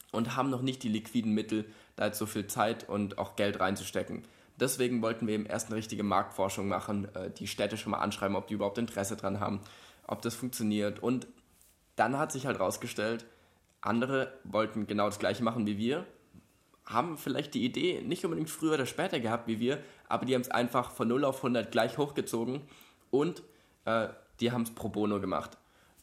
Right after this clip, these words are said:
Und das war auch so eine Sache, wo wir gesagt haben, das geht einfach in unserer aktuellen Lage nicht. Wir können das nicht pro bono machen.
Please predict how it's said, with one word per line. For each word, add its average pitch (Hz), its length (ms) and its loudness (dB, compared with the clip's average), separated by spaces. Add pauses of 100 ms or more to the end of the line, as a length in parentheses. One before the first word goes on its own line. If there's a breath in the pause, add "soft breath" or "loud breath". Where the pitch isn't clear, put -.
Und 104 420 -2
das 123 180 0
war 85 80 6
auch 110 120 2
so 113 100 -2
eine 107 100 0
Sache, 104 240 -2
wo 101 120 -2
wir 107 100 0
gesagt 101 340 0
haben, 98 280 -2
das - 260 -6 (560)
geht 131 180 2
einfach 123 380 0
in 117 80 0
unserer 107 280 -2
aktuellen 101 400 0
Lage 90 280 2
nicht. 92 240 -6
Wir 98 80 -4
können 107 200 0
das 101 120 -2
nicht 101 160 -4
pro 101 100 -10
bono 90 240 -2
machen. 95 280 -8